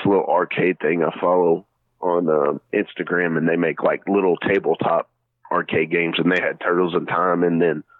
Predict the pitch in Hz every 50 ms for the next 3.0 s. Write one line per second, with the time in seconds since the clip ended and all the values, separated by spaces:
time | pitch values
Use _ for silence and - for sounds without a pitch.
0 | - - - - _ - 82 82 - 76 82 82 - - 76 80 80 78 - -
1 | 73 76 76 76 78 80 85 82 78 76 - - _ - - _ _ _ _ -
2 | 85 76 76 90 - - 73 71 71 76 78 73 71 73 76 76 78 76 - -